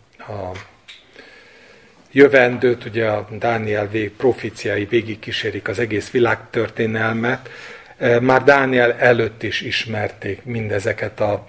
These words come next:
proféciákat egész Mezopotámiában és Izraelben. Eh, ilyen, amit már említettem, a, az a jóslat, amit Bálám vagy Bileám,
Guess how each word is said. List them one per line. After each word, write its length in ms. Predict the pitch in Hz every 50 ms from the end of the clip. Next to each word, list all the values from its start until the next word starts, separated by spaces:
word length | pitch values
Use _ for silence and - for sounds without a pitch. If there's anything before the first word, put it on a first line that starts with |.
| - -
proféciákat 1000 | - 120 113 107 - - 107 95 - - - 120 107 101 - - - 110 104 -
egész 320 | 117 107 104 107 101 - -
Mezopotámiában 1200 | - 113 104 104 113 98 - 117 107 - - 113 107 104 107 104 101 104 104 107 107 104 101 104
és 140 | 98 - -
Izraelben. 840 | 123 107 - - 110 104 107 101 101 101 101 110 113 117 127 127 - - - - - - - - - - - - - -
Eh, 420 | - 117 117 113 113 110 113 110 107 98 - - - - _ _ _ _ _ - _ _ _ _ _ _ _ _ - - _ _ - - - - _ _ _ _ _ _ _ _ _ _ - -
ilyen, 320 | - 160 151 127 120 120
amit 540 | 123 123 123 - - 120 120 117 113 110 -
már 200 | 120 117 113 - -
említettem, 1040 | - 127 120 110 104 - - 120 107 - - - - 113 113 117 117 113 117 120 - - _ - _ _ _ - -
a, 380 | - 120 113 110 107 107 104 98 101 - - - - - - - _ _
az 220 | - - 123 - -
a 40 |
jóslat, 560 | 113 107 113 113 107 98 - - 104 - - 113
amit 440 | 107 101 101 104 98 - - 131
Bálám 680 | 120 104 113 110 107 107 107 104 104 101 101 104 101 98
vagy 160 | 98 101 98
Bileám, 760 | 92 92 113 113 107 107 101 - 85 101 101 101 101 98 98